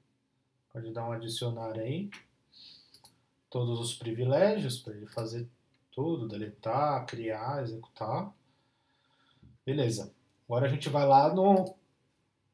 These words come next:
nos arquivos, vai na W P config, no arquivo W P config.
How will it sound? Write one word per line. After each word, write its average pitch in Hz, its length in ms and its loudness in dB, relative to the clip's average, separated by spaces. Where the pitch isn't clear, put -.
nos 131 180 0
arquivos, 147 640 2
vai 143 140 2
na 143 140 2
W 135 340 2
P 123 220 -6
config, 156 560 -6
no 131 80 -2
arquivo 123 420 -4
W 135 400 2
P - 80 -12
config. 175 680 -4